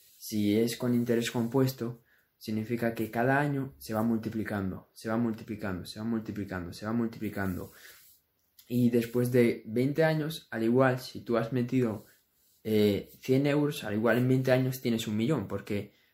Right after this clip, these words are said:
cada año se multiplica la cantidad, la cantidad que metiste por la cantidad anterior. Por ejemplo, el primer año es cien por uno, cien. El segundo, cien por dos, que sería, eh,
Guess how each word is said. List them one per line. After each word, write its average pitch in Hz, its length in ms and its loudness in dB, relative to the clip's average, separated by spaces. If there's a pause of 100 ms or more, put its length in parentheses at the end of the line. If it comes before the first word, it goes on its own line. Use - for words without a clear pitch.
(100)
cada 143 260 2
año 156 460 0 (200)
se - 200 -6
multiplica 117 920 0 (160)
la 110 200 -4
cantidad, 127 800 2 (420)
la 107 140 -4
cantidad 117 500 2
que 123 180 2
metiste 147 720 -2 (440)
por 104 160 -2
la 98 120 0
cantidad 107 640 0
anterior. 110 480 -2
Por 107 120 -8
ejemplo, 107 340 -4
el 101 60 -6
primer 113 280 -2
año 135 300 0
es - 260 -14 (240)
cien 123 220 0
por 120 120 4
uno, 139 340 0
cien. 101 420 -4
El 110 100 -12
segundo, 117 320 0
cien 120 220 -4
por 117 180 -2
dos, 143 420 -2 (380)
que 101 140 -8
sería, 107 720 2
eh, 95 460 -4